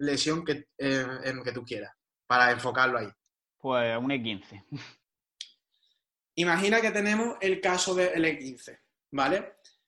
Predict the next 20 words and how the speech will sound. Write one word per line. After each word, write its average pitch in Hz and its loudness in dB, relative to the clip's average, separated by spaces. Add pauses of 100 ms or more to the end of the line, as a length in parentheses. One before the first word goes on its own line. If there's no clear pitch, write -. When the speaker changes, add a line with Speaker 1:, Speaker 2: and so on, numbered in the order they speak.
(320)
Speaker 1:
Lo 156 4
primero 175 2
de 214 0
todo 226 0
es 180 0
hacer 180 -2
una 185 -4
alianza 151 0
terapéutica 139 -4
con 139 -6
ese 127 -8
paciente, 117 -12
es 127 -6
decir, 127 -10
que 127 -8
el 120 -8
paciente 143 -6
confíe 165 -4
en 127 -6
mí, 131 -8